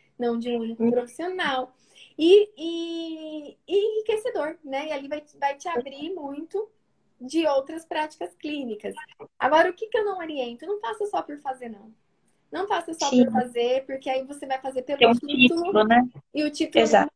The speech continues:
Speaker 1: não vai significar muita coisa se você for pra prática clínica, não é o que vai fazer a diferença na sua carreira.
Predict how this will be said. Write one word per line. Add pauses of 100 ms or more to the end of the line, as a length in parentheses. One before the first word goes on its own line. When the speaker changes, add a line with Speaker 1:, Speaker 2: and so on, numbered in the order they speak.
Speaker 1:
não
vai
significar
muita
coisa
se
você
for
pra
prática
clínica,
não
é
o
que
vai
fazer
a
diferença
na
sua
carreira.